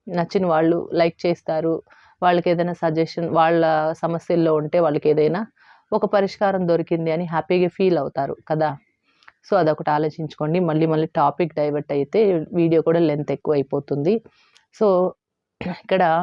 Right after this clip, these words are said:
ఎక్స్‌పెన్సెస్ రెడ్యూస్ చేసుకోవడం అంటే మ్యాక్సిమం మనం ఎంత చేయగలమో అంత. ఇప్పుడు రోజులో అంతా కూడా మనకు ఒక రెండు వందలు ఖర్చు అవుతుంది అనుకోండి, లేదా మూడు వందలు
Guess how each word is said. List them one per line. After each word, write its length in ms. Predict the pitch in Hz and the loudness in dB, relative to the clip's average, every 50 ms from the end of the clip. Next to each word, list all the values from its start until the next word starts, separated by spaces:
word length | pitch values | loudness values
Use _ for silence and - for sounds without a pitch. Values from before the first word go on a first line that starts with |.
| 175 175 | -2 -4
ఎక్స్‌పెన్సెస్ 580 | 160 - - - 214 214 208 202 233 214 - 190 | -6 -4 -2 0 0 0 0 0 0 0 0 0
రెడ్యూస్ 380 | 170 160 151 156 175 180 175 - | 0 0 2 2 0 0 0 0
చేసుకోవడం 500 | 165 156 156 - - - 170 170 165 165 | 0 0 0 0 0 0 0 0 0 -2
అంటే 180 | 156 156 165 269 269 247 208 | -4 -4 -2 -2 0 0 0
మ్యాక్సిమం 560 | 190 185 196 190 - - 277 285 320 381 339 202 | 0 0 0 -2 0 0 0 0 2 2 0 0
మనం 160 | 165 160 151 147 | 0 0 0 0
ఎంత 220 | 151 160 165 - 254 233 | -2 -2 -2 -2 -2 0
చేయగలమో 580 | - 214 202 202 202 202 202 196 202 202 226 254 226 | 2 2 2 4 2 2 4 4 4 2 2 0 0
అంత. 260 | 175 175 170 156 - - - - | -2 -2 -2 -2 -2 -2 -2 -4
ఇప్పుడు 260 | - - 160 151 151 147 - - - - - - - - _ - | -4 -2 2 2 4 4 2 0 -2 -4 -10 -20 -20 -20 _ -4
రోజులో 440 | - 160 160 165 175 175 202 202 208 208 | 0 2 4 4 4 4 4 4 4 2
అంతా 380 | 202 202 202 208 214 214 240 233 | 0 0 -2 -4 -4 -4 -4 -4
కూడా 240 | 226 226 214 226 | -2 0 0 0
మనకు 300 | 220 214 202 190 180 - 180 | 0 0 -2 -4 -4 -4 -2
ఒక 120 | 175 180 175 165 | -2 0 0 2
రెండు 220 | 165 170 170 175 | 2 2 2 2
వందలు 320 | 175 170 160 165 170 185 190 - | 2 2 2 0 0 0 0 0
ఖర్చు 220 | 185 175 - - 185 | -2 -4 -4 -2 -2
అవుతుంది 320 | 185 175 - 180 175 165 | 0 0 0 0 0 0
అనుకోండి, 420 | 156 156 156 - 156 151 151 151 156 | -2 -4 -4 -2 -2 -2 -2 -2 -2
లేదా 220 | 156 160 160 165 165 | 0 2 2 2 2
మూడు 280 | 165 170 170 165 156 156 | 2 2 2 4 4 2
వందలు 320 | 151 151 165 175 175 - | 2 2 2 0 0 0